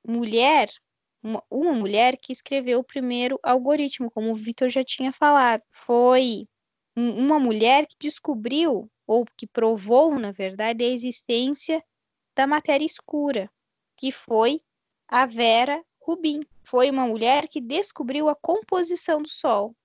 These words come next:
a Cecília Payne. E o primeiro computador feito, né, pela Grace Hopper. Todas essas mulheres, elas fizeram parte,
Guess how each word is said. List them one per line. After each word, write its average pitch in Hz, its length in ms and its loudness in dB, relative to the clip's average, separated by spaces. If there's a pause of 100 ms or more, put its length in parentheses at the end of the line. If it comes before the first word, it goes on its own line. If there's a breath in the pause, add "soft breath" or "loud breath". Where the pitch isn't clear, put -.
(460)
a 247 100 -4
Cecília 277 720 -6 (260)
Payne. 247 480 2 (240)
E 262 80 -6
o 285 40 -6
primeiro 302 360 0
computador 254 1040 -2 (240)
feito, 269 640 0
né, 214 260 -8 (480)
pela 285 520 2 (160)
Grace 254 640 -4 (160)
Hopper. 294 640 0 (280)
Todas 359 400 -4
essas 277 260 -4
mulheres, 233 800 -6
elas 240 260 -8
fizeram 254 440 0
parte, 247 640 -2